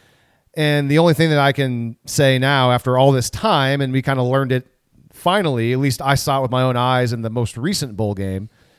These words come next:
and you hit it on it, uh, hit on this at the very beginning of the show or early, is that Sawchuk maybe made a glass and just might always be hurt. I mean, and I guess I just personally had to see it happen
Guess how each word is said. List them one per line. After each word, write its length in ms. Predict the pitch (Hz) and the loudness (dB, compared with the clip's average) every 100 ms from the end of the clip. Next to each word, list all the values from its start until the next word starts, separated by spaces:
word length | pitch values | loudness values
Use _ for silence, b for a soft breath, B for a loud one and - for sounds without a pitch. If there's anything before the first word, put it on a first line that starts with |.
| _ _ | _ _
and 100 | 127 | -2
you 100 | 143 | 2
hit 160 | 135 135 | 2 2
it 60 | 131 | 0
on 160 | 123 | -2
it, 140 | 113 - - | -4 -10 -10
uh, 80 | 107 | 0
hit 140 | 120 | 2
on 100 | 151 | 2
this 180 | 131 123 | 2 -2
at 60 | 113 | -4
the 80 | 120 | 0
very 320 | 135 123 117 _ | 2 0 -2 _
beginning 240 | - 131 120 | -4 -2 -2
of 60 | |
the 60 | 104 | -2
show 440 | - 185 165 107 | 0 2 4 4
or 180 | 120 110 | 2 0
early, 220 | 120 117 | 0 0
is 80 | 113 b b b b | -2 b b b b
that 120 | 131 | -2
Sawchuk 640 | - 156 139 - 135 127 | 0 0 0 0 0 0
maybe 340 | 117 120 131 139 | -2 0 4 4
made 180 | 120 120 | 2 0
a 40 | |
glass 420 | 151 190 90 - | 2 2 2 -6
and 100 | 113 | -6
just 220 | 110 120 - _ _ _ | -6 -6 -10 _ _ _
might 360 | 110 113 117 147 | -10 -4 -4 -4
always 240 | 120 123 139 | -2 0 2
be 120 | 151 | 4
hurt. 300 | 170 180 104 - | 6 6 2 -6
I 60 | |
mean, 240 | 123 127 117 b b b | -4 -4 -6 b b b
and 100 | 151 | 0
I 60 | |
guess 160 | 196 190 | 2 2
I 240 | 139 156 | 2 0
just 220 | 190 185 - | 0 -2 -2
personally 340 | 175 170 175 | -4 -2 0
had 100 | 160 | 2
to 80 | 127 | 0
see 280 | - 139 151 | 0 0 0
it 80 | |
happen 580 | 117 117 127 160 165 175 | 0 -2 0 0 -2 -4